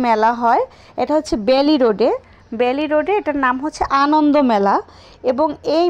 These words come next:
মেলাটা হচ্ছে, উম, এখানে থাকে সারা বছরই হচ্ছে হাতের কাজের প্রোডাক্টগুলো নারী উদ্যোক্তা যারা আছে তারা হচ্ছে এখানে নিয়ে আসে এবং এই হচ্ছে মেলাটার আয়োজন করে। মেলাটার নাম হচ্ছে আনন্দ মেলা।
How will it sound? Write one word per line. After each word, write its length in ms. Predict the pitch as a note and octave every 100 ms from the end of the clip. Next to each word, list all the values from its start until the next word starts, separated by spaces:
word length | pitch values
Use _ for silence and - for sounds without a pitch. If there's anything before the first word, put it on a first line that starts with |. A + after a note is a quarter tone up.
| D#4
মেলাটা 380 | C4 B3+ C4 D#4
হচ্ছে, 440 | D#4 D#4+ - - G#4
উম, 580 | A4+ C4 A#3+ B3 A#3+ A#3+ A#3 - - -
এখানে 240 | - F4 F4 -
থাকে 320 | - D#4 C4 D4 - - - -
সারা 280 | - D4 C#4+
বছরই 460 | C4+ C#4 C#4 D#4+ E4
হচ্ছে 240 | D#4+ -
হাতের 360 | D4+ C#4 C4+ C#4+ C#4+
কাজের 240 | C#4+ D4 C#4
প্রোডাক্টগুলো 560 | C4 C#4 C#4 B3 C#4 C#4 B3
নারী 200 | B3 C4+ C4
উদ্যোক্তা 380 | A3+ C4 - C4
যারা 260 | C4 B3 B3
আছে 160 | B3 F4+
তারা 300 | F4 A#3 A#3 C4
হচ্ছে 220 | C4 - C4+
এখানে 240 | C4 C#4 C#4 B3+
নিয়ে 200 | B3+ C4 B3+
আসে 220 | C4 F4+ C5 - - -
এবং 200 | - B3 C4+ - B3
এই 100 | C4 C4
হচ্ছে 320 | C#4 C4+ -
মেলাটার 560 | C#4 B3+ B3 B3 C4+ C4 A#3+
আয়োজন 300 | B3 B3 C#4 C#4
করে। 140 | C4 E4+ G4
মেলাটার 360 | B3+ B3 C#4+ C4+ A#3+
নাম 100 | B3 C#4
হচ্ছে 200 | D4 - C4+
আনন্দ 280 | B3+ C4+ C4 C4 B3
মেলা। 220 | A#3+